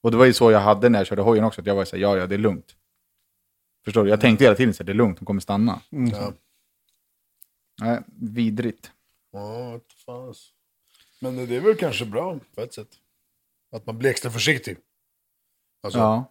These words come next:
Speaker 1: ja, ja, såklart.
Speaker 3: mm, jag vet inte hur många gånger jag har krockat och sen dagen efter så kör jag som ett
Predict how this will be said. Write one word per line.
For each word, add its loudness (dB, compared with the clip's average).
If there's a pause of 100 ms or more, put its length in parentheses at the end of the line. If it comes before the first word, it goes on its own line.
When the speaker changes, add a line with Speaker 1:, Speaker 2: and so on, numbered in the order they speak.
Speaker 1:
ja, 6
ja, 4
såklart. -6 (380)
Speaker 3:
mm, -20 (800)
jag -16
vet -14
inte -12
hur -8
många -4
gånger -6
jag -2
har 0
krockat -12
och -12
sen -14
dagen -6
efter -10
så -16
kör -10
jag -10
som -14
ett -14